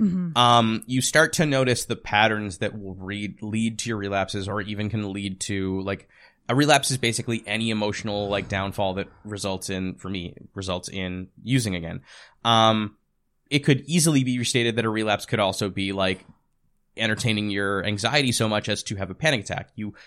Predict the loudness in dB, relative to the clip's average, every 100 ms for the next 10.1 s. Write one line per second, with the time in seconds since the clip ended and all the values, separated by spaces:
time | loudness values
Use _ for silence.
0 | -16 -12 -2 2 6 6 6 2 2 0
1 | -2 -2 0 0 0 -4 -12 -20 _ _
2 | 4 6 8 8 8 6 6 4 2 6
3 | 6 6 2 0 0 -2 0 -2 0 0
4 | 0 -2 -8 -18 -10 0 4 4 2 2
5 | 2 4 2 0 -8 _ _ _ 0 2
6 | 2 4 6 6 4 2 0 0 -2 0
7 | 0 0 -4 -2 -2 -2 -2 0 0 0
8 | -2 -2 -2 -4 -4 -4 -4 -2 -2 -4
9 | -4 -2 0 0 -2 -4 -4 2 2 2